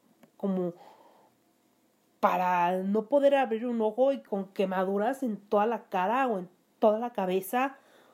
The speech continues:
o, o con moretones en todo el cuerpo? O sea, ¿qué, qué carajo? Inmediatamente se llama a la policía,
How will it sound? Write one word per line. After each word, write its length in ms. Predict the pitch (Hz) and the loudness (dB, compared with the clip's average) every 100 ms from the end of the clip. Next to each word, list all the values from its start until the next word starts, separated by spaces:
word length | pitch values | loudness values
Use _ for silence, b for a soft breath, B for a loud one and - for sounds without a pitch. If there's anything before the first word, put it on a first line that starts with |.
| b - | b -2
o, 840 | 190 196 190 185 180 175 175 175 b b b _ _ _ _ _ _ _ _ _ _ _ _ - | 2 4 4 2 -2 -4 -4 -6 b b b _ _ _ _ _ _ _ _ _ _ _ _ 0
o 180 | 220 | 0
con 180 | - 208 | 2 -2
moretones 600 | 208 208 196 190 220 262 | 0 0 0 -2 -2 -4
en 100 | 247 | -4
todo 160 | 220 226 | 0 -2
el 100 | 226 | -2
cuerpo? 680 | - 208 285 - 277 180 - - | 0 2 2 2 0 0 -8 -18
O 20 | |
sea, 160 | - | -18
¿qué, 140 | - - - - _ b b b b b - | -16 -18 -20 -20 _ b b b b b -16
qué 140 | - 202 | -14 -6
carajo? 1040 | - 311 262 214 214 285 359 370 302 190 - _ _ _ _ b b b b b b b b b _ _ _ _ _ - | 0 2 4 2 -2 -2 2 6 6 4 -2 _ _ _ _ b b b b b b b b b _ _ _ _ _ -2
Inmediatamente 800 | 233 196 214 214 320 269 262 | 0 0 -4 -2 0 0 -4
se 100 | 294 | -2
llama 220 | 214 220 285 | 0 2 2
a 20 | |
la 140 | 240 | 0
policía, 840 | 175 170 160 - 196 285 302 185 | -4 -8 -10 -6 0 0 0 -2